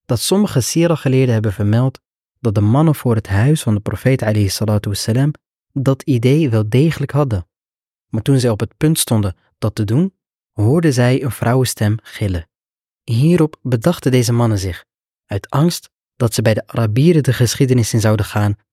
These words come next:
als de mannen die over de muur klimden bij hun eigen nichten en hun eer aantasten. En zo omsingelden zij die nacht het huis van de profeet, alayhi salatu wassalam, wachtend op het juiste moment om toe te slaan. Een benarde situatie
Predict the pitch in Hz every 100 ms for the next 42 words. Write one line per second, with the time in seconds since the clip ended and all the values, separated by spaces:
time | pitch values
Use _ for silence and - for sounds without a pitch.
0 | _ _ _ - 107 98 95 101 127 123
1 | 107 _ - 107 107 - 107 92 113 151
2 | - 123 120 110 101 98 95 - 117 120
3 | - 107 107 - - 92 _ _ _ _
4 | - 104 95 - 117 104 98 92 101 95
5 | - 90 - _ _ _ _ _ 113 104
6 | 110 131 131 _ 131 110 135 147 139 127
7 | 107 113 107 104 104 110 - - 101 113
8 | - 113 101 101 - 110 113 - _ _
9 | - 135 170 143 - 123 117 113 101 -
10 | 98 90 - _ _ _ _ - 104 139
11 | - 123 - _ - 113 104 113 123 131
12 | 123 110 101 101 - - 131 127 117 110
13 | - 92 90 _ _ - 127 139 180 165
14 | - 131 131 120 104 104